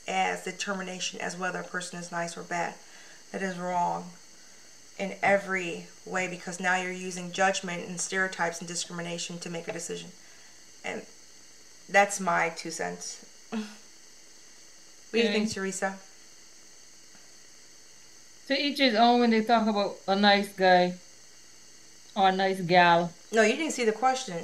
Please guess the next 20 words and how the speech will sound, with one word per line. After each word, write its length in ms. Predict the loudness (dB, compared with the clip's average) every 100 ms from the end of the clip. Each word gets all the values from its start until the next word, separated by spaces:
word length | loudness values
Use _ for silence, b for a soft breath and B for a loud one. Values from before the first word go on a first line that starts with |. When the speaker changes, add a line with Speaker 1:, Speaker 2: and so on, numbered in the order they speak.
| -6
Speaker 1:
The 100 | -6
question 440 | 2 2 2 0 -4
was, 340 | -4 -6 -8 B B B -2
"What 300 | 0 0 0
is 120 | -4
a 80 | -4
nice 260 | -4 -4
guy?" 360 | -4 -4 -4 -10 -18 -20 -20 -20 -20 -20 -20 -20 -20 -20 -20 -20 -20 -20 -20 -20 -20 -20 -20 -20 -20 -20 -12
Speaker 2:
So 280 | -4 0 -2 -2
for, 160 | -6 -2
for 160 | 4
me, 320 | 6 6 4 2
someone 360 | 2 6 8
that 160 | 8 8
is 40 | 4
respectable, 1000 | -4 -2 -2 -2 -4 2 6 6 6 0 -12 -14
Speaker 1:
Mm-hmm. 260 | -8 -8 -10 -16 -20 -20 -20 -20 -20 -20 -20 -20 -20 -4
Speaker 2:
someone 640 | -2 2 4 6 6 6
that 200 | 4 4
is 260 | 0 -4 -8